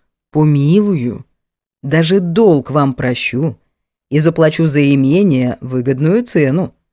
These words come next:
Только продайте, иначе по-плохому. Но всё равно моя возьмёт. Хорошо, обречённо прошептал Барышников.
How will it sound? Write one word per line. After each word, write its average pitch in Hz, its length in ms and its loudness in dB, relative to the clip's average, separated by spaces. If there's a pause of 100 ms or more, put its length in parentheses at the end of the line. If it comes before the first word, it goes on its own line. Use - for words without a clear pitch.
(240)
Только 143 340 -2
продайте, 165 760 -2 (580)
иначе 139 420 -2
по-плохому. 131 840 -4 (580)
Но 220 160 -2
всё 262 200 -2
равно 269 300 0
моя 190 500 2
возьмёт. 101 680 -8 (840)
Хорошо, 135 580 -8 (920)
обречённо 185 720 0
прошептал 165 680 -2
Барышников. 135 920 -8